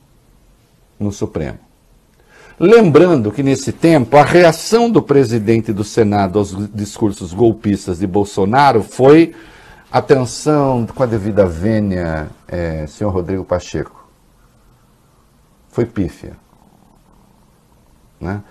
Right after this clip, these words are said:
A do Arthur Lira, presidente da Câmara, foi pífia. A do Luiz Fux, presidente do Supremo, foi pífia. Eu não tenho simpatia nenhuma por pessoas que não percebem a gravidade das coisas.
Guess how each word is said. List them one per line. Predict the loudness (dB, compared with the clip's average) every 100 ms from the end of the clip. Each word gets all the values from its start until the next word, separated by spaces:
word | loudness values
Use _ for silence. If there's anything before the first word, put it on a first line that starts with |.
| -18 -4
A | 2
do | 6
Arthur | 6 4 -2
Lira, | 0 0 0
presidente | 0 0 -2
da | -2
Câmara, | 0 0 0 -6 -14 _ _
foi | -8 -8
pífia. | -8 -8 -8 -8 -18 -20 _ _ _ _ _ _ _ _ _ _ _ _ _ _ _ 4
A | 4
do | 6
Luiz | 6 4 0
Fux, | 0 0 0 -2
presidente | -2 0 -4
do | -4
Supremo, | -8 -4 -4 -4 -10 -14
foi | -4 -4
pífia. | -4 -6 -6 -8 -20 -20 _ _ _ _ _ _ _ _ _ _ _ _ _ _ _ _ _ _ _ _ 0
Eu | 2
não | 4 2 0
tenho | -2 -2 -4
simpatia | -4 -6 0 -2 -2 -10 -4 -2
nenhuma | -2 -2 -2 -2 -2
por | -4 -4
pessoas | -4 -4 -2 -4 -2
que | -6
não | -4 -4
percebem | -2 -4 -2 0 0 0 -6
a | -2
gravidade | -2 -2 -4 -2 -2 -4
das | -8 -10 -12
coisas. | -12 -12 -16